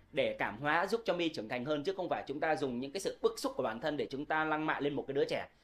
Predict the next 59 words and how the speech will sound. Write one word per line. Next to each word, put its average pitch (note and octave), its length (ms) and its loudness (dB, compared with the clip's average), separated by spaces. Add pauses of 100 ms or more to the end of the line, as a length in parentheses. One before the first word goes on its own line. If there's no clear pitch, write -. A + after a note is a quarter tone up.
(120)
Cái F3+ 100 -2
điều D#3+ 140 6
đó C#3 120 8
Hùng D3+ 220 0
cảm A#2 160 -4
thấy F3 260 0 (140)
không F#3+ 520 2
có F3 160 4
cùng D3+ 260 2
tần C3 140 2
số C#3 160 4
với G3+ 120 2
mình. D#3+ 120 2 (300)
Và C#3 100 4
nếu D#3+ 180 6
như G#3+ 100 2
ai F3+ 180 6
cảm A#2 200 -2
thấy D3+ 140 4
rằng F3 140 6 (320)
cái D#3+ 100 2
câu F#3 200 6
chuyện F3+ 160 6
ở B2+ 80 0
đây D#3+ 160 6
đã E3 100 8
làm E3 180 4
cho D#3 60 0
mọi D3 140 0
người B2+ 200 0
không F3+ 220 0
còn C#3 140 0
vui F3 180 6
nữa G3 140 2 (280)
và B2 100 2
mọi C3 140 -2
người C3+ 140 2
cảm A#2 200 -6
thấy E3 140 0
bực F#3+ 180 0
bội D3 240 4
thì C#3+ 60 -2
không D#3 180 -2
sao. D#3+ 260 2 (180)
Hùng C#3 240 4
luôn E3+ 260 2
dành B2+ 220 2
cái D3+ 80 0
sự D#3 260 -2
cảm A2+ 200 -2
ơn D3 160 2
cho D3+ 120 2
mọi B2+ 140 -2
người A#2+ 180 0
trong C#3+ 140 -6
thời B2+ 120 -4
gian C#3 160 -2
vừa C3 140 0
qua. D3 300 0